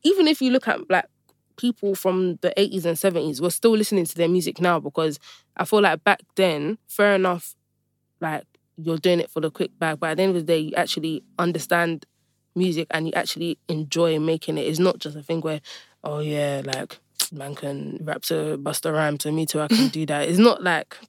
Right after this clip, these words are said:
Speaker 1: it doesn't even make sense. Like, oh yeah, man can, man can do that too. Like, I feel like people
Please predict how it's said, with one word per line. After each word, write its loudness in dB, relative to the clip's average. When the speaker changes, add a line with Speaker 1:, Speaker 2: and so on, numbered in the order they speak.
Speaker 1:
it 0
doesn't 6
even 4
make 0
sense. 0
Like, -2
oh 0
yeah, 0
man -2
can, 0
man 0
can 0
do 0
that -2
too. -2
Like, -2
I 0
feel 4
like 0
people 0